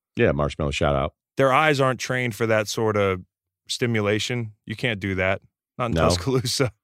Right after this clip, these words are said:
Speaker 1: So no
Speaker 2: That's the
Speaker 1: glow
Speaker 2: wrong
Speaker 1: sticks and
Speaker 2: place.
Speaker 1: Zed. You just, you can't. But they start
Speaker 2: Yeah.
Speaker 1: singing Dixieland Delight, and they've got all their own little lyrics to it, and it, it goes off. And then you've got that little L S U section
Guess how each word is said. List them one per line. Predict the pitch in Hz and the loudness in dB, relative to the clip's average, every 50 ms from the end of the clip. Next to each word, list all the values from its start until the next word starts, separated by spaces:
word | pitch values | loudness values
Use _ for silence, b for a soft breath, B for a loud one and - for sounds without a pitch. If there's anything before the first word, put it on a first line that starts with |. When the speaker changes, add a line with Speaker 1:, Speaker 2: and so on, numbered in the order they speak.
| _ | _
Speaker 1:
So | - - 113 | 2 4 6
no | 107 113 117 | 8 8 8
Speaker 2:
That's | 113 113 | 8 8
the | 113 | 8
Speaker 1:
glow | 113 113 113 | 8 8 8
Speaker 2:
wrong | 117 127 | 8 6
Speaker 1:
sticks | 131 127 113 - | 6 4 4 4
and | 123 101 | 4 2
Speaker 2:
place. | 90 87 | 4 4
Speaker 1:
Zed. | 82 98 92 95 110 117 104 | 4 6 6 6 6 4 2
You | 90 82 | -2 -2
just, | 78 87 82 - - | -2 -2 -2 -2 -4
you | 95 92 | -6 -4
can't. | - - 104 95 90 b b b b b b b b b | 0 2 2 2 2 b b b b b b b b b
But | - 110 107 90 | 4 4 6 6
they | 139 147 | 6 6
start | 143 - 202 185 | 8 8 6 6
Speaker 2:
Yeah. | - | 8
Speaker 1:
singing | - 196 190 175 156 | 8 8 8 8 8
Dixieland | 127 120 160 147 - 165 160 143 143 143 139 127 | 8 6 6 6 6 6 8 8 8 8 6 6
Delight, | 113 110 104 110 117 123 123 123 | 6 6 8 8 8 8 6 6
and | - 110 | 6 4
they've | 104 87 | 4 6
got | 98 107 | 6 6
all | 110 110 110 | 8 8 8
their | 107 107 107 | 8 8 8
own | 104 104 | 8 8
little | 104 101 101 90 | 6 6 6 6
lyrics | 90 95 98 104 107 107 - - | 6 8 8 6 6 4 2 2
to | - 117 107 107 | 4 6 6 6
it, | 104 - | 6 6
and | 90 85 | 4 4
it, | 87 104 107 - | 2 2 2 4
it | - 110 151 - | 4 4 4 6
goes | - 160 143 101 78 - - | 6 8 8 8 6 4 2
off. | - 95 107 95 71 64 - | 4 4 6 6 4 2 0
And | - 85 | 0 2
then | 92 98 | 2 2
you've | 101 92 | 4 4
got | 104 95 | 4 4
that | - 98 92 | 4 4 4
little | 92 98 92 92 85 | 4 4 4 4 6
L | 87 87 | 6 4
S | 85 82 - | 2 2 0
U | 98 85 | 0 -2
section | 80 - 101 87 - - - 90 82 78 | 0 2 0 0 2 2 0 2 0 0